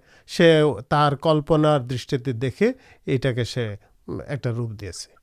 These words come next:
সুতরাং এটা নিশ্চিত যে ঈশ্বরকে কেউ যেহেতু চর্মচক্ষে দেখে নাই এবং তিনি দৃষ্টিগোচর হওয়ার মতো অস্তিত্ব নয়,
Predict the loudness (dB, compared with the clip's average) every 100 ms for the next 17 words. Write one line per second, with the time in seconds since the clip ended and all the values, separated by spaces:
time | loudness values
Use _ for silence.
0 | _ _ _ -8 -4 4 6 6 2 -2
1 | 0 2 2 -2 -4 0 4 2 2 _
2 | -20 -20 -20 _ -6 -4 -2 -2 2 0
3 | 0 -2 2 2 4 2 -4 _ -8 -2
4 | -2 -2 -4 0 0 0 -2 -6 -2 0
5 | 0 -4 _ _ -8 -8 -2 2 2 2
6 | -2 _ -10 -2 2 2 2 4 4 4
7 | 0 -4 -4 -2 -2 -2 0 0 0 0
8 | 0 0 -2 0 0 0 -4 _ _ -12
9 | -8 -10 -2 2 4 4